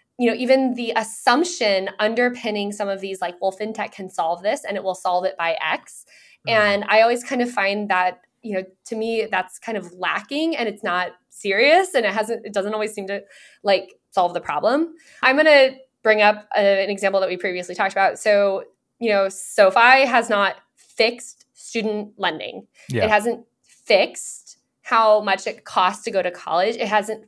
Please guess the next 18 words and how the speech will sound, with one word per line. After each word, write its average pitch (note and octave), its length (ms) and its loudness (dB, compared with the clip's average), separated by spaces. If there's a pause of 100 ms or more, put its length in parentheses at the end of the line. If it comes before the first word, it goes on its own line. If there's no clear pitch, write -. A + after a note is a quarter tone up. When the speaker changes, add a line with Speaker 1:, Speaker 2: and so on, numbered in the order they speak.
Speaker 1:
fixed - 440 -4 (340)
that F#3+ 440 0 (360)
kids A#3 260 0
go G#3+ 260 4
to A#3+ 300 -6
college G#3 400 0
without, F#3+ 520 -2 (420)
you A#3 80 -6
know, G#3+ 100 -4
hundreds B3 400 -2
of B3+ 80 0
thousands G3+ 320 2
of G3 100 -2
dollars F#3+ 400 0
to G3+ 100 -8
finance F#3+ 400 -4
their F#3 120 -4
education. F#3 640 -8